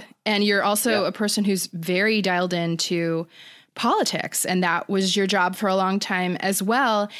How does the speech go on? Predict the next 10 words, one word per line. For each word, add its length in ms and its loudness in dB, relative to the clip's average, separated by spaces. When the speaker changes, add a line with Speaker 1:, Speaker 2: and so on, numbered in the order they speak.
Speaker 1:
And 140 2
to 80 2
hear 240 2
you 340 4
giving 380 2
yourself 480 0
permission 640 0
to 260 0
kind 380 2
of 340 0